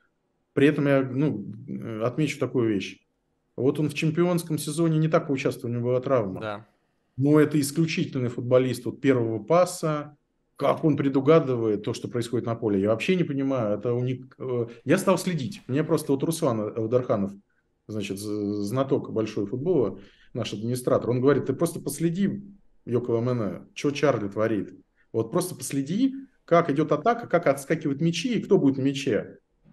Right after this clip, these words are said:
Speaker 1: Я начинаю смотреть. Просто вот ч-, просто идёт атака, я сегментирую, что происходит с Чарли, его поведение, боковым зрением на мяч. И вдруг я вижу, что это просто бог. Он снимает все мячи.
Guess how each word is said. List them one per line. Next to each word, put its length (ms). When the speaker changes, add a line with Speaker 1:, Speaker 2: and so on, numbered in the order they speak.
Speaker 1:
Я 100
начинаю 260
смотреть. 540
Просто 300
вот 240
ч-, 240
просто 360
идёт 160
атака, 420
я 560
сегментирую, 760
что 240
происходит 440
с 40
Чарли, 400
его 180
поведение, 560
боковым 420
зрением 380
на 100
мяч. 320
И 140
вдруг 300
я 100
вижу, 320
что 200
это 100
просто 280
бог. 500
Он 160
снимает 480
все 260
мячи. 600